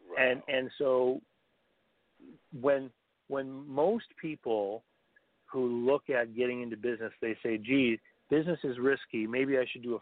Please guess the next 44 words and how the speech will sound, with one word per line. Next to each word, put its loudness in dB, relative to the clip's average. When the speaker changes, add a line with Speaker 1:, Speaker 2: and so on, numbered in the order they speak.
Speaker 2:
franchise -4
'cause -14
there's -12
gonna -12
be -10
less -2
risk." 0
Th-, -6
there 2
are -6
often 0
people -12
who -8
don't -4
have -2
a -8
lot -4
of -14
business -8
experience, 0
and -2
they 2
get 0
into -2
these -4
agreements -2
without 2
understanding -6
how 0
these -8
things -10
are -4
gonna -6
play 2
out. 0
And 0
when 0
I 6
was 0
a -2
broker, 0
I -6
saw 2
it -2